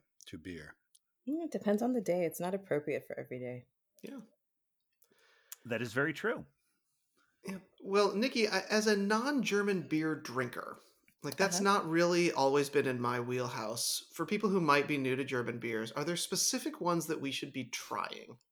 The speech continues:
Speaker 2: I think the Weihenstephaner Hefeweizen, that one is always a, a good,
Speaker 1: Mm-hmm.
Speaker 2: like, if you, like, if you came to Heidelberg with me and I took you downtown,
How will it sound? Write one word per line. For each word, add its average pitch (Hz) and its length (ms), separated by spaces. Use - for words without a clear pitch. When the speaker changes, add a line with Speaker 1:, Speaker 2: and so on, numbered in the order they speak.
Speaker 2:
I 226 320
think 190 640
the 147 520
Weihenstephaner 156 760
Hefeweizen, 175 920
that 247 200
one 202 160
is 190 140
always 175 400
a, 180 80
a 170 80
good, 113 280
Speaker 1:
Mm-hmm. 104 60
Speaker 2:
like, 156 200
if 165 120
you, 208 220
like, 160 160
if 165 160
you 214 340
came 185 380
to 170 140
Heidelberg 151 420
with 156 140
me 147 80
and 139 80
I 135 40
took 143 240
you 143 60
downtown, 131 560